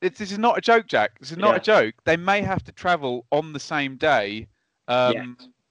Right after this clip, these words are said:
Speaker 1: in long journeys on coaches. So, um, what you get taken away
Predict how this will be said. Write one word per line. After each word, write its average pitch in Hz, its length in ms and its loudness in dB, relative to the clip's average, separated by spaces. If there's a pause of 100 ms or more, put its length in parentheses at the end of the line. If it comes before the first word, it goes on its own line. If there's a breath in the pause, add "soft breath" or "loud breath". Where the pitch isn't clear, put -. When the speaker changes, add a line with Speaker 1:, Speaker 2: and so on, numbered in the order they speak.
Speaker 1:
in 131 140 -6
long 147 400 -2
journeys 127 440 -4
on 117 140 -8
coaches. 113 720 -8
So, 135 520 0 (380)
um, 139 360 -2 (240)
what 170 220 0 (100)
you 147 180 -10
get - 300 -4
taken 147 420 -6
away 127 580 0